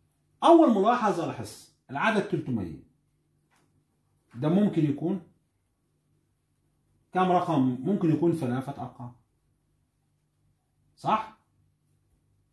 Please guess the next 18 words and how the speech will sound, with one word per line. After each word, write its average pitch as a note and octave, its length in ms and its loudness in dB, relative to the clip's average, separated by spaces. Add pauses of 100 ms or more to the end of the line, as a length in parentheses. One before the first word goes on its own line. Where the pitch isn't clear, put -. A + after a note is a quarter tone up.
(600)
وممكن E3 360 2
يكون E3+ 280 2
أنا D3 100 -2
عايز D#3+ 180 -2
العدد D#3+ 320 2
اللي D3+ 120 2
هو D3+ 180 0
أكبر F#3+ 520 4
من G3 220 2
تلتمية، E3+ 440 2
ممكن D#3 220 0
يكون D#3+ 200 -4
تلات D3+ 260 -4
أرقام، A2 340 -10
وممكن D#3+ 280 -4
يكون D3+ 200 -4
أربع B2+ 320 -6
أرقام، F#3+ 340 -8